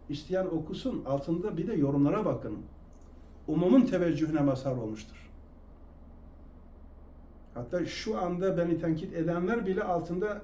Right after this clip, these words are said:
güzel güzel yorumlar yazmışlar. Ama insanoğlu tarafkir olunca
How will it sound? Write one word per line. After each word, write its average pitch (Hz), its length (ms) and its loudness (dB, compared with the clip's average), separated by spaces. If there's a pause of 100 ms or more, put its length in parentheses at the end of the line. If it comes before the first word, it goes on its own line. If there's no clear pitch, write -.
güzel 175 260 2
güzel 185 260 0
yorumlar 196 320 2
yazmışlar. - 480 -2 (1000)
Ama 123 180 -6
insanoğlu 139 600 0
tarafkir 131 440 -4
olunca 127 460 -2